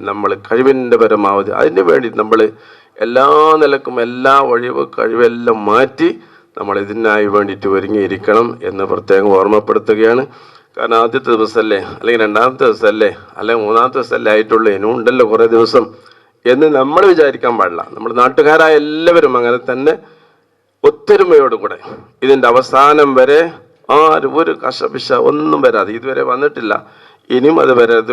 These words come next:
ഒരു കാലത്തും വരാതെ വളരെ നല്ല ഭംഗിയായി അല്ലാഹു സുബ്ഹാനഹു വ തആല നമ്മുടെ പരിപാടി വിജയിപ്പിച്ച് തരുമാറാവട്ടെ.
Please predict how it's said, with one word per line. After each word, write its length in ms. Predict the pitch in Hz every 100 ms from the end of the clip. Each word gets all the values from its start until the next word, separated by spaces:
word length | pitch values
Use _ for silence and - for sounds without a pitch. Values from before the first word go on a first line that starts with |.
| 127
ഒരു 100 | 131 123
കാലത്തും 400 | 123 123 123 117
വരാതെ 360 | 98 110 107 123 - - _ - 101
വളരെ 280 | 123 151 143 127
നല്ല 320 | 123 120 120 113
ഭംഗിയായി 520 | 107 120 120 113 113 120 - -
അല്ലാഹു 280 | 107 107 104 101
സുബ്ഹാനഹു 380 | - 101 107 98
വ 40 | 104
തആല 180 | 98 95
നമ്മുടെ 200 | 98 92
പരിപാടി 380 | 101 107 107 107 110
വിജയിപ്പിച്ച് 460 | 107 107 107 110 104
തരുമാറാവട്ടെ. 680 | 107 107 107 110 113 117